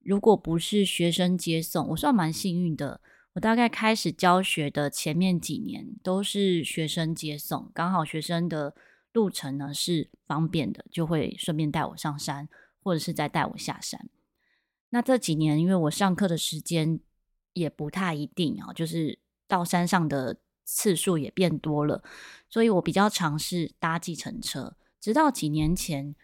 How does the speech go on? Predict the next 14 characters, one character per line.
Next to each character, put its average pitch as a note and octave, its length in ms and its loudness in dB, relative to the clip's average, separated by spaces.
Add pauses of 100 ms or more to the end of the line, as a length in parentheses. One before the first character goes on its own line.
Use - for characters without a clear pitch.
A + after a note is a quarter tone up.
(160)
就 G#3+ 100 -4
是 A3 120 0
才 F#3 180 -4
知 G3 260 -4
道 G3 320 -2 (440)
北 D3+ 200 -4
投 D#3 240 -4
机 F3 240 -2
车， D3+ 480 -4
也 D#3+ 140 -4
就 G3+ 200 2
是 F#3+ 380 -2 (340)
北 D3+ 240 2
投， D#3 440 0